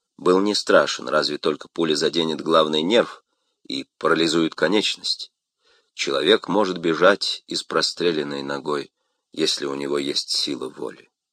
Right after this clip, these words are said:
В мирное время я никогда не ношу с собой оружие. Это излишняя помеха, физическая и психологическая. Некоторые агенты нагружаются оружием, шифрами и ампулами с ядом.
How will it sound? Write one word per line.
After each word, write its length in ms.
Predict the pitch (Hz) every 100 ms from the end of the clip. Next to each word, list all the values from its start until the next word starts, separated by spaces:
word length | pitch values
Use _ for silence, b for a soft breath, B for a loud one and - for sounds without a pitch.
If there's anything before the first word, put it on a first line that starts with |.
| _ _ _ _ _ _ _ _ _ _ _ _ _ _ _ _ _ _ _ -
В 140 | 82
мирное 380 | 147 147 151 143
время 280 | 156 160 143
я 160 | 135
никогда 460 | 131 123 117 107 120
не 100 | 117
ношу 280 | 104 113 110
с 60 |
собой 360 | - 95 101 95
оружие. 400 | 92 76 - - _
Это 340 | - 90 - 92
излишняя 480 | 76 90 - 85 80
помеха, 500 | 82 98 104 - -
физическая 720 | - 82 131 - 107 - 82
и 260 | 71 85 95
психологическая. 1000 | - 85 - 85 101 - - - - _ _ _ _ _ _ _ _ -
Некоторые 480 | 113 123 - 107 107
агенты 420 | 101 117 107 101
нагружаются 720 | 95 104 127 107 73 - 69
оружием, 540 | 76 113 95 82 69
шифрами 760 | - 110 110 90 73 65 62 62
и 60 | 76
ампулами 440 | 76 - 71 69
с 100 | -
ядом. 420 | 90 107 95 80